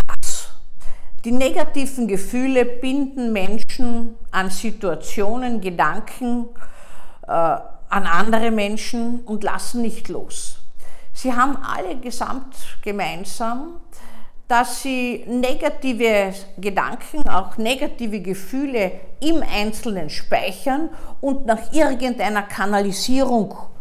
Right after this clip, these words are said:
suchen. Die Rache ist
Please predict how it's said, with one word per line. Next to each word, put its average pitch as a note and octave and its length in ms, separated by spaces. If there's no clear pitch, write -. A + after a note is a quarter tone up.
suchen. - 540
Die B3+ 320
Rache G3+ 560
ist - 720